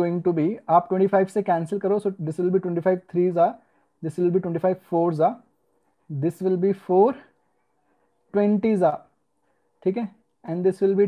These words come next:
twenty fives are, ठीक है, ओके, समझ में आ रहा है? So x will be is equal to four eighty into five upon three, ओके। So if you will solve this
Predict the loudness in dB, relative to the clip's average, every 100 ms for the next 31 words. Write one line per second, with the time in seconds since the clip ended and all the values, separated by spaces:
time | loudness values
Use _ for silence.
0 | 0 -2 -2 -2 -4 -6 _ _ _ _
1 | _ _ _ _ _ 2 2 2 -2 -4
2 | -6 _ _ _ _ _ _ _ -6 -6
3 | -8 _ _ _ _ _ _ _ -8 -8
4 | -12 -12 -6 0 2 0 -2 -4 -2 -2
5 | -2 -4 0 0 0 -2 -4 -4 -8 -8
6 | _ _ _ _ _ _ _ 2 4 2
7 | -2 -2 -2 2 0 0 -6 _ _ _
8 | _ _ _ _ _ _ _ _ _ _
9 | _ -6 -6 -4 -6 -6 _ 2 4 0
10 | -4 _ _ -8 -2 2 2 0 -6 -4
11 | -4 -4 _ _ _ _ _ _ _ _
12 | _ _ _ _ _ _ _ _ -2 0
13 | -2 -4 _ _ _ _ _ _ _ _
14 | _ _ _ _ _ -4 0 0 0 4
15 | 4 4 2 2 0